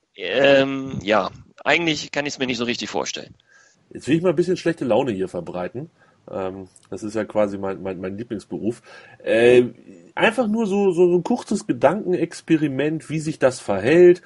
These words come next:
Speaker 2: Freiburg gewinnt in Gladbach, Hertha gewinnt in Hannover, Wolfsburg gewinnt in Leipzig und Mainz gewinnt in Dortmund. Okay, Mainz muss ja noch nicht mal gewinnen. Aber dann sieht die Tabelle vor dem letzten Spieltag so aus, dass wir mit Hannover, Mainz und Freiburg drei Teams haben, die sechsunddreißig Punkte haben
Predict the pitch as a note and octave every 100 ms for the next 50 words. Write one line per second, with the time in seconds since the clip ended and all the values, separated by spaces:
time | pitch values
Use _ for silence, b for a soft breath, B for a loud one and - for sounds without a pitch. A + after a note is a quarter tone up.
0 | B B - A2+ C3+ C3+ B2 A2+ G2+ G2
1 | - F2+ A2 D#3 F3+ _ D#3 D3 D3 -
2 | - _ _ _ _ _ _ _ _ A#2
3 | A#2+ A2 G#2 G2 F#2+ E2 E2 E2+ A2+ D#3
4 | D3+ C#3 B2 A2 A#2+ - G#2+ G2 F#2 -
5 | F2 F2 A#2+ E3+ E3+ - C#3+ C#3+ - _
6 | _ _ _ _ - A#2+ G#2+ A2 A#2 B2+
7 | B2+ A#2 A#2+ G#2 G#2+ F#2+ E2 B2 F3 D3
8 | G#3 G#3 G#3+ G#2+ F2 F#2 F2 F2 - D#2+
9 | - B B - C3 D#3 B B - D3+
10 | D3+ G#3 - C#3 F#3 F#3+ B2 D#3 C#3+ D#3
11 | E3 A#2 - F#3 F3+ G#2 A2 D3 - E2+
12 | A2 - b b A2 G#2+ B2+ A#2+ A#2+ _
13 | B2 B2 A2+ C3+ F#3 F3+ C#3+ D#3+ D#3+ C#3+
14 | C3 C#3 A2 A2 - D3+ - D#3 D3 C#3
15 | C#3+ B2+ C#3 - A#2 F#2+ B2+ F#2+ - G2
16 | F#2+ F#2+ A2+